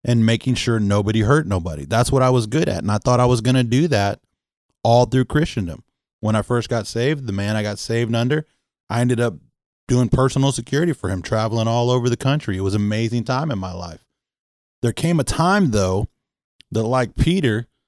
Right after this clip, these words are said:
he got called away. Peter got called out of the boat. I was given a choice to move to Dallas, Texas, or not to. And the Holy Spirit said to me, "Son, you can carry his bags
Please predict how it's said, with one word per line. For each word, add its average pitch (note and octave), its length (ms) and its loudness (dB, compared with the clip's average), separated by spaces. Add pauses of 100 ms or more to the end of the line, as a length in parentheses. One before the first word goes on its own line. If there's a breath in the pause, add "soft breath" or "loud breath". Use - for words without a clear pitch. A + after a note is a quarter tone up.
(160)
he D3 140 2
got C3 200 2
called C3 300 2
away. D3 360 0
Peter D#3 220 0
got B2+ 160 0
called C3 280 0
out C3 160 2
of A2 40 0
the A2 60 -2
boat. C#3+ 400 0
I B2+ 180 0
was B2+ 240 0
given B2 280 2
a G#2 80 0
choice D3+ 340 -2
to - 100 -6
move G#2+ 280 -2
to C3 60 -4
Dallas, A2 400 -2
Texas, B2 580 -6 (180)
or G#2+ 400 0 (260)
not G2+ 300 0
to. D2+ 180 -8 (420)
And G#2+ 140 0
the G#2 60 2
Holy C#3 200 4
Spirit B2+ 360 0
said B2 260 -2
to G#2 60 -4
me, G2+ 140 -2
"Son, D#3 420 -2 (460)
you C3 200 2
can E3+ 220 0
carry C#3+ 380 0
his B2 240 2
bags G2 600 -4